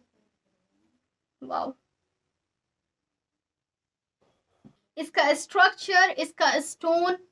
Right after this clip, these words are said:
हर एक एक चीज़ हमारे skin को ना relax बनाने में बहुत ज़्यादा help करेगा। और वैसे भी आज ना मैं सुबह से बहुत ज़्यादा headache, headache feel कर रही हूँ, but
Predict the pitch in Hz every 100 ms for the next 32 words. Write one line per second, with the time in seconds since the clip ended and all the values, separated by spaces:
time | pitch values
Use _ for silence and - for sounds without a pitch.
0 | _ - 339 359 - 349 - - 330 339
1 | 330 302 294 285 277 - - 330 330 311
2 | 277 370 - - _ - 294 302 277 302
3 | - 311 294 285 302 320 277 - 311 302
4 | 311 302 277 285 294 302 294 294 339 320
5 | - 285 302 330 349 302 269 294 277 277
6 | 277 294 311 262 269 311 277 285 - 277
7 | 277 269 262 269 330 - _ - - 277
8 | 294